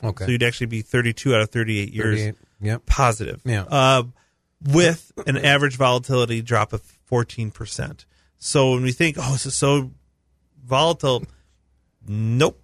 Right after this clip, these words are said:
Speaker 2: <laughs>
Speaker 1: Yeah, wow.
Speaker 2: Historically, it's
Speaker 1: It's,
Speaker 2: not.
Speaker 1: you know, when you explain it, that makes sense when you explain it that way, when you talk about it, you know, but, you know,
Speaker 2: A,
Speaker 1: you look
Speaker 2: a guy that's kind of my mentor, I've, u-, my, I have a couple,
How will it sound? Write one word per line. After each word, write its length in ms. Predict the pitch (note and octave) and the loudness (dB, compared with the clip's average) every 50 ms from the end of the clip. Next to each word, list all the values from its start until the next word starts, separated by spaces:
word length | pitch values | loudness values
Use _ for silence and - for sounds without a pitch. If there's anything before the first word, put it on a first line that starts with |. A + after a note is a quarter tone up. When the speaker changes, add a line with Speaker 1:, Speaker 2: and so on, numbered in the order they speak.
| _ _ - | _ _ 4
Speaker 2:
<laughs> 380 | - - - - G#3 - - | 4 4 4 2 0 2 4
Speaker 1:
Yeah, 400 | - C4 - B2+ B2+ A#2+ G#2+ G#2+ G#2 - | 4 4 6 6 6 6 4 2 -2 -4
wow. 100 | G#2+ G#2+ | 2 4
Speaker 2:
Historically, 560 | A2+ B2 C3+ C#3+ G3+ G#3+ A#3+ C4 - A3+ G#3 G#3+ | 4 6 6 6 6 6 6 4 4 2 2 2
it's 300 | F#3 C#3+ F3 F#3 - - C3 | 2 0 -2 -4 -4 -4 -2
Speaker 1:
It's, 80 | D3+ F3+ | 0 2
Speaker 2:
not. 460 | - C3+ C3 - - - - - _ _ - | 4 4 2 2 -2 -8 -18 -20 _ _ 0
Speaker 1:
you 60 | E3+ | 2
know, 100 | G3+ G#3+ G#3+ | 2 4 4
when 100 | G#3 F#3 | 2 2
you 60 | E3+ | 0
explain 380 | C3 - - - G#3 A#3 C4+ B3+ | 0 -2 -2 0 0 2 4 2
it, 100 | F3 A2 | 2 2
that 60 | B2 | 2
makes 220 | B2+ B2+ A#2+ - | 0 0 0 -2
sense 300 | - - E3 D#3+ C#3+ - | -2 -2 -2 -2 -2 -2
when 100 | - C3 | -2 0
you 60 | A#2 A2+ | 2 0
explain 360 | A2 - - - A#3+ D4 C4 | 0 -2 -4 -4 -4 -4 -4
it 80 | - | -2
that 200 | - E2 C#2 B1 | -2 -2 -2 -2
way, 240 | - F#2+ F#2 F#2 F2+ | -4 -6 -4 -4 -2
when 140 | G2 G#2+ G#2+ | 0 2 2
you 60 | G#2 | 2
talk 260 | G2 - A#2 C#3+ - | 2 2 0 0 -2
about 240 | A#2+ F#2+ F#2 F#2 F#2+ G#2+ | -2 -2 -2 -2 -4 -4
it, 100 | G2 F#2+ | -2 0
you 60 | A2+ A2 | 0 0
know, 180 | A2 G#2+ A#2+ A#2 | 2 0 0 0
but, 200 | A2 G#2+ G2+ - - - - - | 0 0 -2 -4 -8 -18 -12 -4
you 60 | - A#2+ | 0 2
know, 60 | B2 - | 4 4
Speaker 2:
A, 40 | |
Speaker 1:
you 60 | - A#2+ | 4 4
look 120 | C#3 D#3+ | 2 2
Speaker 2:
a 100 | F3 E3 | 2 4
guy 200 | - E3+ F3 G3+ | 4 6 6 6
that's 160 | G#3+ G3 E3+ - | 4 2 2 2
kind 120 | F#3+ F#3 | 2 2
of 60 | F3+ | 4
my 120 | E3+ D#3+ D#3 | 4 2 4
mentor, 400 | D3+ D3+ D3 D3 - - C3 B2 | 4 4 2 2 2 2 4 4
I've, 80 | B2 B2+ | 4 2
u-, 140 | C#3 - C#3 | -2 -4 -2
my, 140 | C#3 C3+ C3+ | 0 0 0
I 40 | C3 | 2
have 240 | C#3 C3 C3 B2+ B2 | 0 0 0 0 -2
a 40 | |
couple, 240 | A#2+ - D#3+ D#3+ - | -2 -2 -4 -4 -4